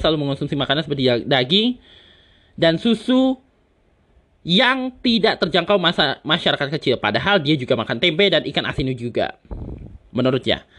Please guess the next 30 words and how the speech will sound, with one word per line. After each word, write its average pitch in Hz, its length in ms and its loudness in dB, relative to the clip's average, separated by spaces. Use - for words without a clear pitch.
Ini 147 160 4
perlu 151 260 4
pernyataannya 151 480 4
lagi, 180 300 2
nanti 175 240 2
ada 175 80 4
bilang, 135 400 2
"Ibu 185 240 2
kan 269 160 2
dag-, 196 320 -2
makan 185 300 0
daging, 156 320 2
minum 147 240 0
susu." 180 400 2
Lalu 175 480 4
ia 170 160 2
menjawab, 160 560 2
"Enggak, 214 400 0
saya 220 160 -2
makan 247 240 -2
tempe, 214 480 4
saya 196 160 2
makan 214 320 0
ikan 180 160 2
asin." 156 400 0
Enggak 180 160 2
beda 185 320 4
toh 247 160 4
sama 226 160 0
kamu? 240 400 0